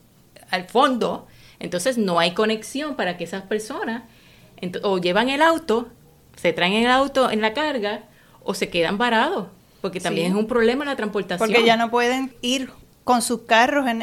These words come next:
Speaker 2: en los barcos, tienen
Speaker 1: Sí.
Speaker 2: que ir aparte de los carros y ellos van después, entonces llegan ellos y, y los carros no llegan, entonces, ajá, ¿y cómo me muevo de donde me deja el barco al lugar donde tengo que ir? Es que se cae de la mata, me caso está en la potoroca
Speaker 1: Es
Speaker 2: y
Speaker 1: que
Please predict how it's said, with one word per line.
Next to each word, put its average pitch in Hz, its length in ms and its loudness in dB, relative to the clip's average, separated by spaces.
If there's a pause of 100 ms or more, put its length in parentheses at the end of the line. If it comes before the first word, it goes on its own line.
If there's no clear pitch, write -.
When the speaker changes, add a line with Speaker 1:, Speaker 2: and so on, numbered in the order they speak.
Speaker 2:
en 190 760 -6
los 196 100 -4
barcos, 233 400 0
tienen 202 260 -4
Speaker 1:
Sí. - 40 -4
Speaker 2:
que 247 160 2
ir 269 160 2
aparte 247 380 2
de 262 40 2
los 269 140 -2
carros 269 440 2
y 214 140 -2
ellos 214 220 -2
van 233 160 -4
después, 277 320 0
entonces 226 320 -6 (380)
llegan 233 360 6
ellos 285 220 4 (100)
y, 247 60 -2
y 214 220 -2
los 208 160 2
carros 214 340 0
no 254 160 2
llegan, 294 400 4
entonces, 233 340 -4
ajá, 208 300 0
¿y 214 80 -6
cómo 220 240 4
me 247 140 0
muevo 240 520 2 (200)
de 208 300 4
donde 202 240 4
me 196 120 -2
deja 196 220 0
el 226 80 4
barco 220 560 4 (160)
al 202 180 4
lugar 196 240 0
donde 196 220 -4
tengo 190 240 -6
que 180 180 -6
ir? 156 100 -14 (720)
Es - 140 -2
que - 180 -2
se 311 160 0
cae 208 220 4
de 269 120 6
la 302 120 6
mata, 247 320 2
me 294 120 2
caso 208 240 -2
está 247 240 0
en 302 120 2
la 311 120 8
potoroca 247 640 4
Speaker 1:
Es 381 60 -2
Speaker 2:
y - 40 -6
Speaker 1:
que 175 460 0